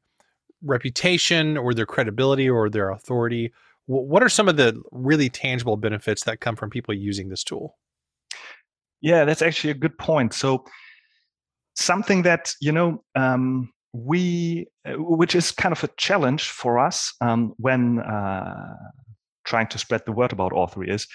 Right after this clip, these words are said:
Speaker 2: that many would-be customers can't even imagine there's, uh, a solution like Authory. So what
Speaker 1: Right.
Speaker 2: our software does, what our,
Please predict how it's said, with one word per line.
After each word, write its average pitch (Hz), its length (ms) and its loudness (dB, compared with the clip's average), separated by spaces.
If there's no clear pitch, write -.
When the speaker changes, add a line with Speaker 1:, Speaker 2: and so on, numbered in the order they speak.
Speaker 2:
that 120 200 2
many 160 760 2
would-be 135 360 0
customers 139 760 -2
can't 156 320 2
even 147 220 0
imagine 127 800 2
there's, 117 480 -2
uh, - 260 -10
a 127 260 -4
solution 120 420 -2
like 92 160 0
Authory. - 340 -4
So 117 260 2
what 139 120 6
Speaker 1:
Right. 151 80 6
Speaker 2:
our 165 220 6
software 156 380 0
does, 113 260 0
what 120 120 2
our, 120 320 4